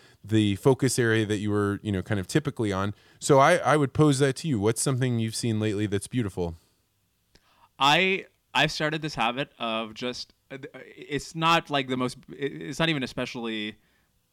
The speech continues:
Speaker 2: um, it's not especially a scenic place to be, but there's this lake that's right next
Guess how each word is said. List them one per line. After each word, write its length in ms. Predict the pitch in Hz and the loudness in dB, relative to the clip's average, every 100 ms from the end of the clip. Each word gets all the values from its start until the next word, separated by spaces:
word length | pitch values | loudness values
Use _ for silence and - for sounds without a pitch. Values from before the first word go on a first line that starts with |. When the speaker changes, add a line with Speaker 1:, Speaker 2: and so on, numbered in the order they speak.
| - | -4
Speaker 2:
um, 460 | 117 110 101 101 _ - | 0 0 -2 -8 _ -8
it's 100 | - | 0
not 100 | 190 | 2
especially 380 | - 160 165 131 | 2 0 0 -2
a 60 | |
scenic 400 | - - 120 139 | -4 -6 -4 -4
place 260 | - 135 - | -4 -6 -4
to 100 | 135 | -6
be, 260 | 131 147 | -4 -6
but 300 | 156 117 110 - | -4 -4 -4 -6
there's 280 | 120 120 117 | -6 -4 -4
this 220 | 120 110 107 | -8 -10 -12
lake 300 | 113 120 104 - | -6 -4 -4 -8
that's 220 | 107 104 - | -12 -10 -8
right 220 | 110 104 | -6 -6
next 360 | 107 104 - | -6 -8 -8